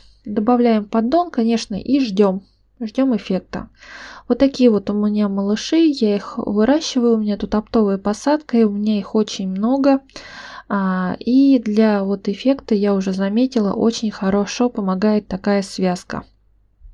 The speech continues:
для наращивания большого количества крупных клубней.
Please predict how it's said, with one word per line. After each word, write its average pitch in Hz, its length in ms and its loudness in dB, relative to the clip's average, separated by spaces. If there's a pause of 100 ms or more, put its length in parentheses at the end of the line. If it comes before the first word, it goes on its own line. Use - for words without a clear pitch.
(480)
для 214 280 2
наращивания 214 1040 0
большого 233 480 2
количества 202 760 -2 (400)
крупных 214 540 0
клубней. 202 640 0